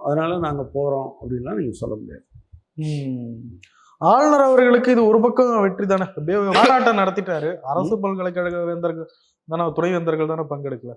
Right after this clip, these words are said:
Speaker 1: ஏன் இப்ப இந்தியாவில் இருக்கக்கூடிய துணைவேந்தர்கள் மாநாடு அப்படின்னு போட்டிருந்தா கூட எப்படியும் நடத்திட்டார்ல, ஒன்பது பேர் கலந்துக்கிட்டாங்கன்னு கூட நீங்க சொல்லிக்கலாம்,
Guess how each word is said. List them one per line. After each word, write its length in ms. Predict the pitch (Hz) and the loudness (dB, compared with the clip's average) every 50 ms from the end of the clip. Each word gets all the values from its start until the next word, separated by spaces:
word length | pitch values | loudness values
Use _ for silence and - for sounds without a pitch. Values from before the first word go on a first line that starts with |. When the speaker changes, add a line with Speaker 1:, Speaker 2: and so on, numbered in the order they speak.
| _ _ | _ _
Speaker 1:
ஏன் 300 | - 139 156 202 202 170 | -8 -4 -4 -2 -2 -2
இப்ப 180 | 143 139 120 160 | -4 -4 -4 -4
இந்தியாவில் 680 | 180 185 208 208 196 196 190 185 185 180 175 175 175 170 | -2 -2 0 0 0 0 0 0 0 -2 0 0 0 0
இருக்கக்கூடிய 640 | 170 160 160 156 160 160 151 160 160 160 170 170 170 151 | 0 -2 -4 -6 -8 -10 -8 -6 -4 -2 -4 -4 -4 -6
துணைவேந்தர்கள் 800 | 147 156 165 165 160 160 156 151 151 151 143 139 147 151 151 | -6 -4 -2 -2 -2 -2 -4 -4 -6 -6 -4 -4 -4 -4 -6
மாநாடு 520 | 143 139 143 143 143 139 139 143 147 143 120 | -6 -8 -8 -8 -8 -6 -4 -4 -2 -2 -4
அப்படின்னு 240 | 107 131 143 160 | -4 -6 -6 -6
போட்டிருந்தா 420 | 156 127 135 139 139 139 139 135 131 | -6 -6 -6 -6 -6 -6 -6 -4 -2
கூட 300 | 127 143 160 196 196 - - _ _ _ _ _ - | 0 0 0 0 -2 -4 -16 _ _ _ _ _ -6
எப்படியும் 540 | 139 139 131 - 185 180 196 202 196 185 165 | -4 -4 0 2 4 4 4 4 4 2 2
நடத்திட்டார்ல, 600 | 151 151 156 147 160 139 151 143 139 143 147 147 139 | 2 2 2 0 0 2 2 2 2 2 2 0 0
ஒன்பது 320 | 131 139 143 147 147 143 | -2 -2 0 0 0 0
பேர் 180 | 143 156 151 139 | 0 -2 -2 -2
கலந்துக்கிட்டாங்கன்னு 680 | 139 139 147 147 143 127 139 135 127 131 131 131 123 | -2 -2 -2 -2 -2 -2 -2 -4 -4 -4 -6 -6 -6
கூட 180 | 135 156 185 | -4 -4 -2
நீங்க 160 | 190 175 143 127 117 - | -2 0 -2 -2 -2 -4
சொல்லிக்கலாம், 400 | 131 131 120 117 117 117 117 117 | -6 -6 -6 -8 -8 -10 -10 -12